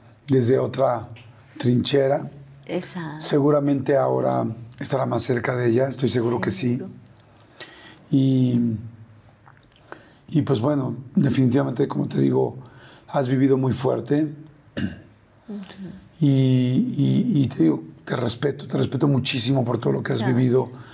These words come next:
Speaker 1: Y, y la verdad es que, pues es que no, no,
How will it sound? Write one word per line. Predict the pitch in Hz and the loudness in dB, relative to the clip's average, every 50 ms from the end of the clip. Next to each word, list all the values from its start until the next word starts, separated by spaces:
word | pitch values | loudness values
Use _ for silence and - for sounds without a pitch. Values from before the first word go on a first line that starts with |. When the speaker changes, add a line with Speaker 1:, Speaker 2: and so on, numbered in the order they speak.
| - - - - - - - - - - | -20 -20 -20 -20 -20 -20 -20 -14 -4 0
Speaker 1:
Y, | 147 139 135 135 131 131 131 131 131 135 - - 135 - | 2 4 4 4 2 2 2 2 2 2 2 0 0 0
y | - 156 | 2 4
la | 135 135 143 | 4 4 4
verdad | 139 143 151 156 | 4 2 2 2
es | 151 - | 0 0
que, | - 170 151 - - - - - - - - - - - _ _ _ _ _ - - - - - _ - - - _ _ _ _ _ _ _ _ - - _ _ _ - - - _ - - - - - | 0 0 0 0 -2 -10 -18 -20 -20 -20 -20 -20 -20 -20 _ _ _ _ _ -20 -20 -20 -20 -20 _ -20 -20 -20 _ _ _ _ _ _ _ _ -20 -20 _ _ _ -20 -20 -20 _ -20 -20 -20 -12 -4
pues | - 131 117 | -2 0 2
es | 131 127 - | 2 0 0
que | - 160 | 0 2
no, | 147 147 143 143 143 | 2 4 4 4 4
no, | 143 139 139 135 135 135 | 2 2 2 2 2 0